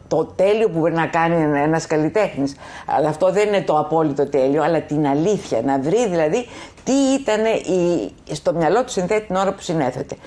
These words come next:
Και αυτό απαιτεί τα αυτιά της καρδιάς. Και η Κάλλας πάντα έλεγε ότι ο συνθέτης είναι ο σκηνοθέτης της όπερας. Τι εννοούσε; Και ο Βέρντι έλεγε, ο μέγιστος Βέρντι, «Αν έχετε αμφιβολία, αν πρέπει να, να ακολουθήσετε το συνθέτη, τον ποιητή,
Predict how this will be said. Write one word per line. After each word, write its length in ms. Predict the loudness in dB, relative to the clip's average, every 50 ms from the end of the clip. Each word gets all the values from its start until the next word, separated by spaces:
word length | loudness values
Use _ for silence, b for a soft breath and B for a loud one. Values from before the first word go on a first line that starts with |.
| B B B B B B
Και 100 | B 0
αυτό 340 | 0 0 0 0 0 2 2
απαιτεί 380 | 2 2 0 0 0 0 -2 0
τα 100 | 0 -2
αυτιά 280 | -2 -2 0 0 0
της 140 | 0 -2 -2
καρδιάς. 500 | -2 0 0 0 0 0 0 0 -2 -2
Και 80 | -2 -4
η 80 | -2
Κάλλας 380 | -2 0 0 0 2 0 -2 -2
πάντα 280 | -2 -2 0 2 2 2
έλεγε 460 | 2 2 2 2 0 0 0 -2 -4 B B B B B B
ότι 300 | B -2 -2 0 0 0
ο 60 | 0
συνθέτης 640 | 0 0 -2 -2 0 0 0 0 0 -2 -4 -4 -2
είναι 160 | -2 -2 0
ο 60 | -2 -2
σκηνοθέτης 800 | -4 -4 -6 -4 -2 -2 -2 0 0 0 0 0 -2 -8 -8
της 160 | -6 -4 -2
όπερας. 420 | 0 0 0 0 -2 -2 -2 -4 -6 B B B B -10
Τι 160 | -4 -2 -2
εννοούσε; 540 | 0 0 0 0 0 0 -2 -4 -8 -10 -12 B B B B B B
Και 100 | B -2
ο 80 | 0 0
Βέρντι 540 | 0 0 2 2 2 2 0 0 0 0 0
έλεγε, 480 | 0 0 0 -2 -2 -4 -4 -6 -6 -6
ο 100 | -6 -4
μέγιστος 680 | -2 0 0 2 2 2 0 0 -2 -2 -2 -2 -2 0
Βέρντι, 400 | 0 0 0 0 -2 -4 -8 -12 B B B B
«Αν 280 | -4 -2 0 0 0 0
έχετε 580 | 0 0 0 0 -2 -2 0 2 0 0 0 -2 -2
αμφιβολία, 680 | -2 -2 -2 -2 0 0 0 2 2 2 2 2 0 -4 B B B B
αν 160 | B -2 0 0
πρέπει 180 | 0 0 0
να, 160 | 0 -2 -2 -2 -2 -2
να 80 | -2
ακολουθήσετε 560 | -2 -2 0 0 0 0 0 -2 -2 -2 -2 -4
το 120 | -4 -4
συνθέτη, 500 | -2 -2 0 0 2 0 0 0 -2 -2
τον 200 | -2 0 0 0
ποιητή, 460 | 2 2 0 0 0 0 -2 -2 -2